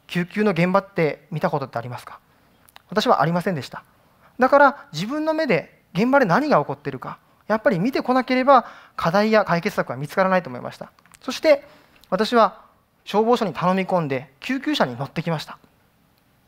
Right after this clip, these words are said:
そして私が救急車に乗ってどんな光景を見たか。救急隊員が一生懸命電話をかけて病院を探してるんですね。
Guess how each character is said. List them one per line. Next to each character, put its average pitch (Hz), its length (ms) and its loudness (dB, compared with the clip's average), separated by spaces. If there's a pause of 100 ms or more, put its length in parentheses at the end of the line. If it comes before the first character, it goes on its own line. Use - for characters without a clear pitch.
(300)
そ 214 80 -4
し - 40 -10
て 269 60 2
私 247 240 2
が 254 240 4 (220)
救 262 180 -6
急 294 160 -6
車 254 140 2
に 156 80 -2
乗 156 80 -2
っ 160 60 -6
て 180 380 -2 (340)
ど 277 100 0
ん 339 40 -4
な 247 100 4
光 160 200 -2
景 143 140 -4
を 127 40 -2
見 127 80 -10
た 131 140 -12
か。 - 140 -20 (2250)
救 240 160 0
急 294 160 -2
隊 277 300 6
員 196 80 -2
が 151 320 4
一 180 100 -8
生 - 160 -4
懸 294 160 -4
命 233 280 2
電 170 200 0
話 190 120 6
を 180 40 4
か 185 80 0
け 180 140 -4
て 151 160 -2
病 151 180 0
院 156 60 -4
を 143 40 -6
探 143 260 -2
し - 60 -14
て 151 120 -6
る 143 80 -8
ん - 20 -12
で 135 80 -16
す - 80 -14
ね。 185 180 -8